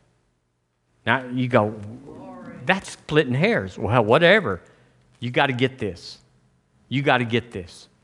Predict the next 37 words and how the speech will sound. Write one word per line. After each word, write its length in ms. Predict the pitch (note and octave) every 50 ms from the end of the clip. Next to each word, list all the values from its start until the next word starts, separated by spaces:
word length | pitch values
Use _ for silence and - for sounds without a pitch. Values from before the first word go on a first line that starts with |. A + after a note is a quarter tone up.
| _ _ _ _ _ _ _ _ _ _ _ _
You'll 240 | - A#2+ C3+ D3+ D3
be 180 | B2 C3 A#2+ A#2
all 240 | A2+ A#2+ B2+ C#3 C#3+
your 200 | C#3 C#3+ D3 C#3
life 340 | C#3 C3 B2 A2+ G2+ -
repenting 400 | A2 G2 - - B2 B2 A2 G#2+
of 80 | G#2+ G2
things 380 | - - A2 G2+ G2 G2 E2+ G2+
and 120 | G#2 G2+
being 180 | G2+ G#2 G#2+ G#2
a 60 | G2+
worm 400 | G2 G#2 G2+ F#2+ F#2 F2 D#2+ D#2+ E2+ _ _ _ _ _ _ _ _ _ -
because 320 | - G2+ - B2 A2 F#2
you 80 | G2+ G#2+
didn't 220 | G#2 A2 G#2 G#2+
get 220 | G2+ G#2+ G#2 - -
this. 160 | G2+ F#2+ F#2
So 200 | - - C#3+ C#3
here, 240 | D3 G3+ B3 A#3+ B3+
here 340 | A#3+ A3+ B2 C3+ G3 A#3+ B3
it 60 | A3
is. 260 | F#3 C#3 C#3 E3+ D#3+
Jesus 420 | D3+ C#3 F3 G#3+ A3+ F#3+ G3+ F#3
paid 280 | - - F3+ F#3+ F#3 E3
the 100 | F3+ D#3+
sin, 360 | - - F#3+ F3+ E3 D3+ D3 -
sin 340 | - - - E3+ D3+ C3+ A#2+
debt. 320 | A2 G#2 F#2 - - - _ _ - - - _ _
Do 60 | - A#2+
y'all 160 | C#3+ D#3 D#3+
believe 320 | D#3+ F3 F3 F3 F3 D#3+
that? 400 | F3 F3+ F3+ G3 G#3+ G#3 - - - - _ -
Jesus 460 | A2+ G#2+ D3+ F#3+ A3 G#3+ F#3+ A3+ -
paid 300 | - - G#3 G3+ G3 F3
the 80 | F3 D#3+
sin 320 | - - A3+ A3 G3 F3
debt, 400 | D3 C3 A#2+ A#2+ C3 C#3+ - -